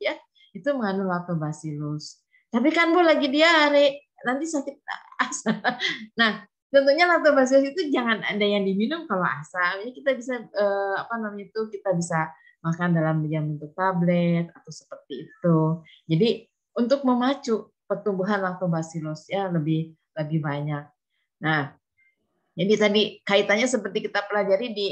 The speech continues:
tadi yang ayam, Bu. Jadi kalau, eh, la-, eh, pencernaan kita baik, di situ bakteri-bakteri baiknya tumbuh subur, maka kita tidak akan, eh, mengalami sakit. Nah,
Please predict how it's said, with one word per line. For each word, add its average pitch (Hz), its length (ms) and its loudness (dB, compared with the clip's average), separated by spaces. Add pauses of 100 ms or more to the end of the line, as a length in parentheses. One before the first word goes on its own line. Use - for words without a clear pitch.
(160)
tadi 208 160 -2
yang 214 160 -4
ayam, 208 400 -2
Bu. 190 160 -8 (400)
Jadi 202 240 -2
kalau, 185 560 4
eh, 175 560 -2
la-, 175 240 -6
eh, 165 360 -4 (280)
pencernaan 170 560 0
kita 165 160 -4
baik, 160 480 -4 (300)
di 170 80 -12
situ 196 260 -6 (240)
bakteri-bakteri 165 1120 -4 (240)
baiknya 170 480 0
tumbuh 175 640 2
subur, 185 640 2 (240)
maka 196 640 0 (240)
kita 247 320 -6
tidak 180 400 -2
akan, 226 320 -4
eh, 170 560 -2
mengalami 170 560 -2
sakit. 196 560 -8 (320)
Nah, 170 480 4